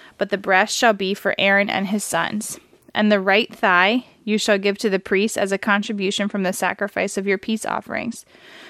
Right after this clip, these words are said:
Whoever among the sons of Aaron offers the blood of the peace offerings, and the fat shall have the right thigh for a portion.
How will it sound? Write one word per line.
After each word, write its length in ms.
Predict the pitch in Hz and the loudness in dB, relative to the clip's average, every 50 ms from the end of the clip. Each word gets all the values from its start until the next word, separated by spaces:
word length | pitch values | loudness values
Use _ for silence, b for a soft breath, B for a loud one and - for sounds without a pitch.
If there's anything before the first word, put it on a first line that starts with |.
| B B | B B
Whoever 360 | B 247 240 233 240 247 277 294 | B 6 6 6 6 6 4 4
among 360 | 294 262 233 214 214 220 220 | 4 4 4 4 4 4 4
the 100 | 220 220 | 2 2
sons 320 | 226 - 202 190 202 208 | 2 2 2 2 2 2
of 100 | 226 202 - | 0 0 0
Aaron 320 | - 190 190 185 185 - - | 0 2 2 2 2 0 0
offers 400 | - 175 180 185 - 214 208 - | 0 0 0 0 0 -2 -2 0
the 80 | - 202 | -2 -4
blood 280 | 190 196 196 190 190 | 0 2 4 4 4
of 80 | 214 214 | 4 2
the 100 | 226 254 | -2 -2
peace 280 | - - 226 196 - - | -2 -2 -2 -2 -2 0
offerings, 580 | - 160 185 - 196 180 175 170 190 214 - B B B B B B | 0 0 0 0 0 0 0 0 -2 -6 -8 B B B B B B
and 140 | B 208 196 | B 2 2
the 80 | 190 202 | 2 0
fat 420 | - - 233 202 120 87 - - | 2 6 6 6 6 4 2 -4
shall 240 | - - 208 185 190 | -2 0 2 2 4
have 200 | 202 185 185 190 | 4 2 2 2
the 120 | 190 185 | 2 2
right 300 | 185 190 190 208 - - | 4 4 4 2 2 -2
thigh 360 | - - 196 175 170 170 170 | -2 0 2 4 4 4 4
for 220 | 196 - - 196 190 | 2 0 0 2 2
a 60 | 190 | 0
portion. 600 | - - 214 214 214 208 - - 214 202 214 214 | 0 0 0 0 0 -2 -2 -4 -4 -4 -4 -6